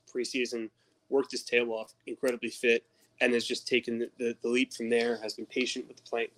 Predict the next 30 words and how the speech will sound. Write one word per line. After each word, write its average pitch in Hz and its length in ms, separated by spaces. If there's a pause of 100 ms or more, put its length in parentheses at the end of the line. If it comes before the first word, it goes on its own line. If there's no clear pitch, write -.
with - 80
the 120 60
playing 117 300
time, 113 300 (340)
now 131 220
is 127 100
getting 127 300
more 120 420
rewarded 120 400
for 123 320
it, 120 120
and 113 380 (440)
it 127 140
does 135 280
leave 139 240
Pereira 131 280
on 127 120
the 127 120
outside 127 300
looking 131 260
in. 131 180 (260)
So 131 160
I 139 60
don't 156 200
think 156 200
you 135 80
have 135 180
to - 80
look 139 220
into 131 560